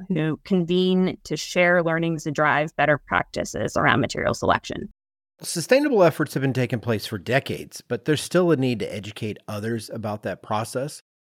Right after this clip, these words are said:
Speaker 2: I know this is something that C S feels pretty strongly about.
Speaker 1: Yeah, so we're up against really big challenges that take time to solve as an industry, and we're not really getting there fast enough. We have a lot of the right programs, the products, and the technology to really do this work.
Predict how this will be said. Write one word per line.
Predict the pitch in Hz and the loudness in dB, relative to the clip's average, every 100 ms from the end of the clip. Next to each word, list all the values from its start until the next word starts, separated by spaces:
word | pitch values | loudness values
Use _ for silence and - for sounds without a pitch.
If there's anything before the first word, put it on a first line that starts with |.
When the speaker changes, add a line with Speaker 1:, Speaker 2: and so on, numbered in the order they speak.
| - | -4
Speaker 2:
I | 160 | 4
know | 151 151 | 8 8
this | 139 - | 6 2
is | 131 | -2
something | 131 - 113 | -2 -2 -4
that | 107 | -4
C | - 117 101 | -6 -6 -4
S | 85 - | -6 -12
feels | - 113 98 98 - - | -8 -6 -6 -8 -16 -10
pretty | 117 | -8
strongly | 95 - 92 98 92 67 | -8 -8 -6 -6 -6 -10
about. | - - - _ _ _ _ _ | -12 -14 -16 _ _ _ _ _
Speaker 1:
Yeah, | 233 220 - | 4 6 4
so | - 233 | 2 2
we're | 226 262 | 4 4
up | 247 302 | 4 4
against | 247 233 202 202 - | 2 4 2 2 -6
really | 180 196 208 | 2 6 6
big | 185 180 | 4 2
challenges | - 170 175 185 180 | 2 4 4 4 2
that | 165 151 | 4 2
take | - 165 160 | 2 -4 -4
time | - 165 165 175 | 2 4 4 2
to | 190 - | 0 -4
solve | 165 - 170 165 170 175 185 - | -4 4 4 6 4 4 2 -2
as | 170 | 0
an | 165 | 0
industry, | 165 175 208 247 269 | 2 2 0 2 4
and | 233 180 | 6 6
we're | |
not | 175 170 | 6 4
really | 170 185 180 | 4 4 4
getting | 180 202 160 | 4 2 0
there | 151 104 | -2 -2
fast | 214 - - - | 0 0 0 0
enough. | 196 95 - _ _ _ _ | 0 0 -4 _ _ _ _
We | 196 196 | 2 6
have | 190 | 6
a | 202 | 8
lot | 190 185 | 8 8
of | 185 | 6
the | 165 | 6
right | 160 - | 4 2
programs, | - 185 208 214 226 226 202 - | 2 4 6 6 6 4 2 -2
the | - | 0
products, | - 170 175 - | 4 6 6 2
and | 165 | -2
the | |
technology | 151 160 - 143 156 175 190 | 0 0 4 4 4 4 0
to | - 151 | 0 2
really | 156 165 160 147 160 | 4 4 2 -2 2
do | 180 202 | 4 6
this | 196 185 - | 6 6 2
work. | 151 151 | 2 2